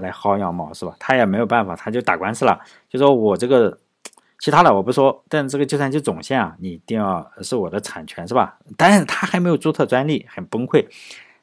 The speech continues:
但是呢，一直打官司就拖住他了。大量的模仿者中啊，有一家叫P C C的，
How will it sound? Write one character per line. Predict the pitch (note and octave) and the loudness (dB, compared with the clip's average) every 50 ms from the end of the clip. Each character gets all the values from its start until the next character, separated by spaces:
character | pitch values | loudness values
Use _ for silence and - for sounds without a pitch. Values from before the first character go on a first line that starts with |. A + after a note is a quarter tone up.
| _ | _
但 | C3 C3 | 0 2
是 | - D3 | 2 2
呢， | C#3 B2+ A2 G#2 G2+ F#2+ - - _ _ _ | 2 2 2 2 0 -4 -8 -14 _ _ _
一 | G2 A2+ D3+ E3+ | -8 -4 -2 -2
直 | B2+ - A#2+ | -2 -2 -4
打 | A2 - F2 D#2+ | -4 -4 -4 -2
官 | - G#2+ A2+ | -2 -2 -2
司 | A2 - A2+ | -2 -4 -6
就 | B2 | -8
拖 | - - - C#3+ D3 | -8 0 2 2 4
住 | - B2+ | 4 2
他 | G2 - - | -2 -2 -4
了。 | F#2 F2 E2+ | -6 -8 -2
大 | - - G3+ G3 | 0 0 2 2
量 | C#3+ C#3 | 2 2
的 | C#3+ C3 | 2 2
模 | A2 G2+ G2 F#2+ G2+ A2+ | 2 2 0 0 0 2
仿 | - C#3 C3 C3 | 2 2 0 0
者 | A2 F2 D2 | 0 -4 -4
中 | E2 F2+ | -4 -6
啊， | F#2+ F#2 - - | -6 -6 -6 -6
有 | - F#2+ F#2 | -6 -6 -4
一 | F2+ G2+ A2 | -4 -4 -4
家 | A2 - B2+ A#2 A#2+ | 0 2 2 2 2
叫 | B2 B2 | 2 -2
P | - - - C#3 | -2 -4 -6 -6
C | C3 - D3 | -4 -4 -4
C | C#3+ - F3+ | -2 0 0
的， | D#3+ B2 - | 0 0 -2